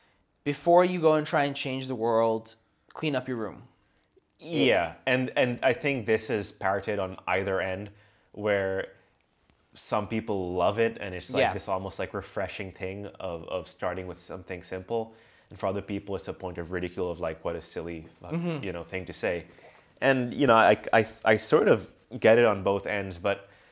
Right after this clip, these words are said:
Speaker 2: um, you, not every <laughs> argument has to be taken in isolation also,
Speaker 1: Oh,
Speaker 2: right?
Speaker 1: hundred percent, yeah.
Speaker 2: Um, so, yeah,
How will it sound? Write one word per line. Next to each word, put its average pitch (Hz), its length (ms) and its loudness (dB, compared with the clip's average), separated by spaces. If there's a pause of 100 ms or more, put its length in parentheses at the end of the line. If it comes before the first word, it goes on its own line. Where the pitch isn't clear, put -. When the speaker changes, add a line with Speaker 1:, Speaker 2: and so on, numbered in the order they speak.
(580)
Speaker 2:
um, 98 560 0 (2250)
you, 139 220 -2 (360)
not 165 260 -2
every 131 280 2
<laughs> 107 80 4
argument 139 320 0
has 95 180 0
to 107 100 -8
be 101 100 -6
taken 95 280 -6
in 90 60 -8
isolation 85 600 -10
also, 78 520 -12
Speaker 1:
Oh, 151 100 -2
Speaker 2:
right? 147 100 -2
Speaker 1:
hundred 98 100 -2
percent, 113 380 -4
yeah. 127 260 0 (380)
Speaker 2:
Um, 101 580 -2 (340)
so, - 340 -2
yeah, 143 340 2